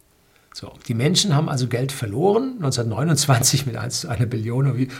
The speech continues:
wo waren's, zehn Billionen? Ich kann's Ihnen nicht mehr sagen. Äh, die haben faktisch alles verloren. Wie gesagt, aus hundertvierundfünfzig Milliarden Kriegsschulden wurden fünfzehn Komma vier Pfennig. Und neunzehnhundertachtundvierzig haben sie neunzig Prozent verloren,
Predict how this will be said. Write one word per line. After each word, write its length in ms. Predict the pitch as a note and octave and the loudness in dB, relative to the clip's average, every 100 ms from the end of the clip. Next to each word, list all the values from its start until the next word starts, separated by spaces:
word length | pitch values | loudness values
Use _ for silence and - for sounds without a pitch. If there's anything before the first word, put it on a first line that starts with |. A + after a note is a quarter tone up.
| - | -12
wo 80 | - | -10
waren's, 220 | - - | -2 -2
zehn 220 | - D#2+ | -2 -4
Billionen? 420 | F2+ - - - | -10 -12 -14 -10
Ich 300 | C#3+ C#4 G#3+ | -6 -2 0
kann's 240 | - A2+ - | 0 -2 -2
Ihnen 80 | G2 | -6
nicht 120 | F#2+ | -6
mehr 120 | G2 | -6
sagen. 320 | G#2+ A#2 B2 - - - - - | -4 -2 -2 -6 -14 -16 -18 -6
Äh, 280 | D3 A#2 G#2 G#2+ - _ _ _ _ _ _ - - - | 0 0 0 -8 -20 _ _ _ _ _ _ -20 -14 0
die 80 | B2+ | 2
haben 120 | B2+ | 2
faktisch 420 | A2 - - - | -2 -6 -6 -2
alles 280 | A#2+ D#3+ - | 0 2 2
verloren. 760 | D#3+ D3 D#3 F3 G3 G#3+ E3+ | 2 2 4 2 -2 -2 -4
Wie 80 | B2 | -2
gesagt, 240 | A#2 A2+ A2 | -2 -2 -2
aus 120 | - | 0
hundertvierundfünfzig 1200 | C3 A#2+ - C3+ B2+ C3 - C3+ C3 - - - | 0 0 -2 -2 0 -2 -4 -2 -2 -2 -6 -4
Milliarden 360 | G#2 G2 A2 A2 | -4 -4 -6 -8
Kriegsschulden 640 | B2+ - - A#2 A#2+ G#2 | -10 -6 -6 -6 -6 -6
wurden 260 | G2+ A2+ | -6 -6
fünfzehn 400 | - C#3+ - B2 | -4 -4 -4 -6
Komma 200 | - A2 | -6 -8
vier 220 | G#2+ B2 G2+ | -6 -8 -6
Pfennig. 460 | - C3+ F#3+ - - - - - - - - - | -2 0 -2 -4 -14 -18 -18 -18 -18 -20 -20 -6
Und 140 | - B2+ | 2 4
neunzehnhundertachtundvierzig 1120 | B2+ C#3 C3 D3 - E3+ C#3+ C#3 C#3 D3 C3 | 4 2 0 -2 -2 0 2 2 2 2 0
haben 100 | D3+ | 0
sie 120 | E3+ | 2
neunzig 580 | D#3 C#3+ E3+ F3+ C3+ - | 4 4 6 6 4 0
Prozent 400 | - - G#2 - | -4 -4 -4 -6
verloren, 640 | - F2+ E2 D#2 - - | -10 -10 -10 -12 -12 -16